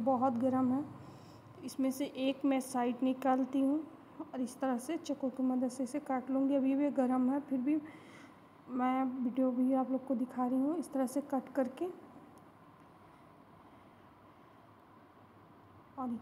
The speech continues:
यहाँ पे एक कढ़ाई लेंगे, उसमें हमने सरसों का ऑयल डाल दिया और इसे बेसन में इस तरह से लपेट के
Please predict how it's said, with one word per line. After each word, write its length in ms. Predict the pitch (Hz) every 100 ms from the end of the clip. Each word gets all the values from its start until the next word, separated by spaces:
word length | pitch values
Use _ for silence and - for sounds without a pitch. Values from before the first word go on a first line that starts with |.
| 269
यहाँ 340 | 254 247 277 277
पे 140 | 330 339 - -
एक 200 | 269 -
कढ़ाई 360 | 262 247 240 269
लेंगे, 440 | 285 285 277 311 - - - - - - - - - - - - - - - - - - - -
उसमें 240 | 254 269 240
हमने 200 | 262 247
सरसों 320 | 262 247 277
का 140 | 262 254
ऑयल 240 | 254 262
डाल 220 | 262 269
दिया 200 | 262 269
और 60 | 262
इसे 220 | 247 269
बेसन 380 | 233 254 240 269
में 160 | 269 269
इस 160 | 247 -
तरह 160 | 262
से 140 | 233 254
लपेट 460 | 240 269 269 269
के 180 | - 330